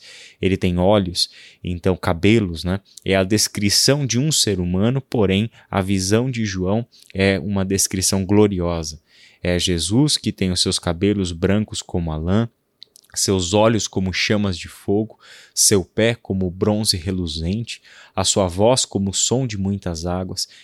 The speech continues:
e da sua boca que sai uma espada afiada de dois gumes, uma forma de retratar com clareza a palavra que procede da boca de Deus.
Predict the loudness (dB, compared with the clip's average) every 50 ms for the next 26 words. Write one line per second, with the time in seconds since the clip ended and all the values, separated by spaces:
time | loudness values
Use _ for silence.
0 | _ _ -2 2 2 2 2 2 0 0 -2 0 0 0 0 0 0 -4 -6 -4
1 | -4 -2 -2 0 -2 -2 -2 -2 -2 -4 -2 -2 -2 -4 -4 _ -4 -2 -2 -2
2 | -2 -4 -4 -6 -8 -6 -4 -2 -2 -2 -2 -2 -4 -6 -6 -4 -2 -2 0 0
3 | -2 -2 -2 -2 -2 -2 0 -2 -2 -4 -4 -10 -18 -20 -20 _ _ -6 -2 -2
4 | -2 -2 -4 -4 0 2 4 4 4 2 0 -2 -4 -4 -6 -6 -4 -4 -4 -4
5 | -4 -2 -2 -2 -2 -2 -4 -4 -4 -4 -4 -4 -2 0 0 0 0 0 -2 -4
6 | -6 -10 -4 0 0 0 2 2 0 0 0 -2 -6 -8 -8 -10 -8 -6 -4 -4
7 | -2 -2 -2 -4 -6 -6 -6 -6 -6 -6 -8 -8 -8 -10 -10 -10 -12 -12 -14 -12
8 | -8 -8 -8 -8